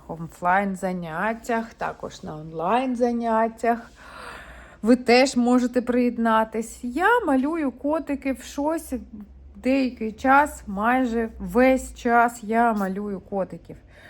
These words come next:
І сьогодні ми з вами теж намалюємо котика. Дивіться, що я зробила, поки я болтала. В цьому нашому овалі, який в нас є, я ось так збоку, бачите, ось ця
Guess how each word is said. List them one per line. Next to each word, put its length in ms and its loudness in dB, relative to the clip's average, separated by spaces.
І 140 -2
сьогодні 460 2
ми 160 0
з 40 -2
вами 200 2
теж 280 0
намалюємо 580 2
котика. 520 -6
Дивіться, 560 2
що 260 -2
я 140 4
зробила, 600 -2
поки 220 -6
я 100 0
болтала. 500 -6
В 80 -14
цьому 520 4
нашому 720 4
овалі, 760 4
який 400 -2
в 80 -2
нас 340 0
є, 520 -6
я 420 4
ось 160 0
так 340 2
збоку, 880 -4
бачите, 460 -2
ось 160 -4
ця 240 -4